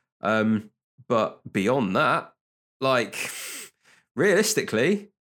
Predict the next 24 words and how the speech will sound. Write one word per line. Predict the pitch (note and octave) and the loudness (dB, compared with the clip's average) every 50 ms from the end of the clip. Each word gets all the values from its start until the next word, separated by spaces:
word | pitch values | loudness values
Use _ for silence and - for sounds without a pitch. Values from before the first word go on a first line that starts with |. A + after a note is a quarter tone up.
| _ _ - | _ _ -4
this | - E4 D#4+ - | -2 -2 0 0
is | A#3 - - _ - | -2 -2 -6 _ -2
glorious. | - - F#3+ D#4 F4 E3 G#2+ D2+ - - - - - | 0 2 2 2 2 0 0 -2 -4 -6 -8 -6 -4
And | - F#3 | 0 0
you | G#3+ | 0
think | G3+ - D4+ B3+ - | 2 2 0 0 0
about, | F3+ F3 - - | 0 0 0 0
yeah, | C#3+ F#3+ | 0 0
you, | C3+ A2 A2+ B2 | 0 2 0 -2
you've | - C3 C3+ B2 | -2 -4 -4 -4
painted | - F3+ F3+ E3 - B2 | 0 0 0 0 0 0
the | G#2 G#2+ | -2 -2
pictures | - A#2+ E2+ - F#2+ F#2 | -2 -2 -4 -4 -2 0
there | A2+ A#2 G#2+ | 0 0 0
about, | F2+ - C2 E2 | 0 -2 -2 -4
okay, | - - F#2+ | -2 -2 -4
if | F2 - | -2 -2
you've | C3+ B2+ - | -2 -2 0
had | G#2+ F#2+ - | -2 -2 0
bladder | A2 A2+ A#2 B2+ | 0 0 0 0
cancer | - - F#2+ F2 D#2 - - F#2+ | -2 -4 -4 -6 -6 -4 -4 -4
in | E2+ | -4
the | D2+ | -6
past | D#2+ - - - - - - B2 - - - - - | -8 -8 -6 -6 -4 -4 -4 -6 -6 -6 -8 -8 -10